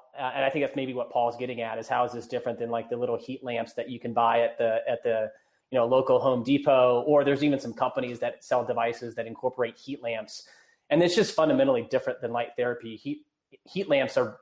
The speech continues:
pretty, pretty inefficient. They deliver a pretty broad range of wavelengths, as Justin just mentioned. Uh, they also deliver a lot of heat. And so you, you lose a lot of that energy as heat. So they may be, you know, halfway decent at, at, at inducing, like, a sauna type of benefit,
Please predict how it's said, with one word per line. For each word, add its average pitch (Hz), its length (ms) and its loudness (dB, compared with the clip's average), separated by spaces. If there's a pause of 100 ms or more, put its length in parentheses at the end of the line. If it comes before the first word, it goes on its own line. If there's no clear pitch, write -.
pretty, 147 480 2
pretty 151 180 2
inefficient. 135 460 0
They 131 80 -2
deliver 135 300 2
a 117 100 -2
pretty 165 300 0
broad 123 480 2
range 123 320 -2
of 104 80 -6
wavelengths, 123 500 -6
as 117 100 -10
Justin 120 300 -8
just 117 220 -10
mentioned. 131 420 -2 (400)
Uh, 135 100 4
they 151 100 4
also 170 180 4
deliver 143 240 4
a 117 100 2
lot 127 220 2
of - 120 -10
heat. - 300 -6 (380)
And 131 120 -6
so 135 280 6
you, 139 300 -2
you 143 180 -4
lose 156 220 2
a 147 40 0
lot 135 160 2
of 131 60 2
that 123 180 -4
energy 127 400 -4
as 123 220 -8
heat. 143 300 -8
So 131 300 2 (180)
they 147 100 4
may 175 160 4
be, 156 280 2 (240)
you 175 100 -4
know, 123 300 -2 (180)
halfway 151 340 0
decent 143 360 0
at, 123 180 0
at, 127 120 -2 (140)
at 135 200 -8
inducing, 139 500 -4
like, 123 200 -2
a 110 40 -8
sauna 147 500 0
type 165 240 -2
of 151 120 -10
benefit, 175 400 0